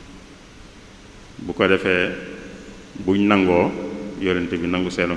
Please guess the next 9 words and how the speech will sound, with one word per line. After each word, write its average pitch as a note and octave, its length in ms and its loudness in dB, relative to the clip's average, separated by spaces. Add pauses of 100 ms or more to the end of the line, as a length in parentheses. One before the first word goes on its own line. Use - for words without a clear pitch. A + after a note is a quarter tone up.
jaayante, E2+ 500 -2 (580)
ne, F2 160 -4 (160)
ne F2 220 0
leen, F2 320 -2
"Kon E2+ 260 0
jaayante F2+ 440 0
na E2+ 120 -2
ak E2 180 -4
yéen." E2 220 -2